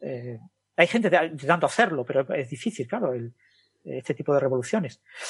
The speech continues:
Pero yo digo, de esta conferencia Stream dos mil veintiuno, a mí me ha gustado mucho más que la del año pasado, sobre todo por las discusiones,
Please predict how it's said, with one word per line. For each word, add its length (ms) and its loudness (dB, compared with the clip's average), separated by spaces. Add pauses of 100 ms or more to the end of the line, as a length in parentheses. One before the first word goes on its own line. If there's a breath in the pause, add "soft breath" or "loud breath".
(100)
Pero 120 6
yo 60 8
digo, 140 8
de 60 8
esta 460 8
conferencia 480 4
Stream 420 2
dos 140 4
mil 160 4
veintiuno, 320 2
a 20 4
mí 60 4
me 80 6
ha 40 6
gustado 220 2
mucho 220 0
más 120 4
que 100 -2
la 80 8
del 80 6
año 80 0
pasado, 320 4 (260 loud breath)
sobre 240 6
todo 160 8
por 100 4
las 80 6
discusiones, 680 2